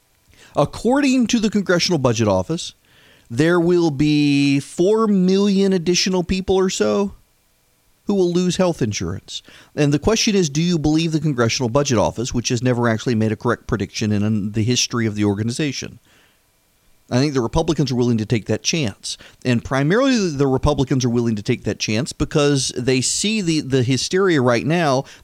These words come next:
and when they actually do pass their plan and it doesn't pan out, it'll just discredit the Democrat argument.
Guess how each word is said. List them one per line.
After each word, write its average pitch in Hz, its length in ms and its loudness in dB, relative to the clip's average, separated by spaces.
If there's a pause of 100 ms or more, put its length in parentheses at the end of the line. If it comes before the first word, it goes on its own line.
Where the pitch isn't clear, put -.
and 139 140 2
when 147 140 2
they 143 180 2
actually 165 540 0
do 156 200 0
pass 151 360 2
their 135 160 0
plan 196 320 0
and 151 120 2
it 131 80 0
doesn't 151 300 -2
pan 156 220 0
out, 185 300 2
it'll 147 180 2
just 135 220 -4
discredit 135 480 -2
the 143 60 -12
Democrat 131 400 -2
argument. 143 520 -6